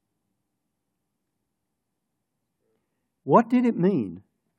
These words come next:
that a sinful woman was welcome in his presence? It meant that the dark night of despair has passed for the wrongdoer, and that an era of hope had dawned.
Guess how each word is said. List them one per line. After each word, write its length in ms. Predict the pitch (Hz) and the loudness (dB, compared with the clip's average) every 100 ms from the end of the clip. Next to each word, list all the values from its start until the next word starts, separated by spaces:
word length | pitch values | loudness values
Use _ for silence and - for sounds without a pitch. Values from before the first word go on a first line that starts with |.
| _ _ _ _ _ _ _ _ _ _ _ - | _ _ _ _ _ _ _ _ _ _ _ -10
that 200 | 110 147 | 2 2
a 60 | 131 | 2
sinful 840 | - - - 226 233 233 233 220 175 | -4 -12 -2 2 2 0 -2 -2 0
woman 480 | 160 196 170 120 117 | 4 4 4 0 -2
was 180 | 117 | -4
welcome 440 | 120 135 165 160 151 | -2 -2 -2 -4 -6
in 140 | 156 | -6
his 200 | 156 160 | -6 -10
presence? 680 | - 156 143 104 - - - _ _ _ _ _ _ _ _ _ _ _ _ _ _ _ _ _ | -10 -8 -8 -10 -20 -20 -20 _ _ _ _ _ _ _ _ _ _ _ _ _ _ _ _ _
It 140 | 139 | -4
meant 380 | 143 156 220 226 | 2 4 2 0
that 180 | 185 170 | -2 -2
the 80 | 147 | -2
dark 460 | 113 156 214 233 | 2 4 4 2
night 240 | 185 196 196 | 0 0 2
of 120 | 151 | -2
despair 720 | 147 - - 226 226 139 160 - _ _ | -4 -12 -8 -2 0 2 -2 -6 _ _
has 260 | - 165 151 | -6 -4 -4
passed 560 | - 208 208 143 - - | -8 -2 0 0 -6 -10
for 80 | 151 | -2
the 100 | 135 | 2
wrongdoer, 580 | 139 165 156 113 85 - _ _ _ _ _ _ _ _ _ _ _ _ _ | 2 2 0 -4 -6 -12 _ _ _ _ _ _ _ _ _ _ _ _ _
and 180 | 160 170 | 2 4
that 100 | 165 | 4
an 140 | 160 | 4
era 420 | 170 220 240 233 - | 6 8 8 6 0
of 140 | 151 | -4
hope 400 | - - 214 - - | -4 -2 -2 -2 -8
had 180 | 127 | -8
dawned. 440 | - 180 131 - | -4 -4 -4 -12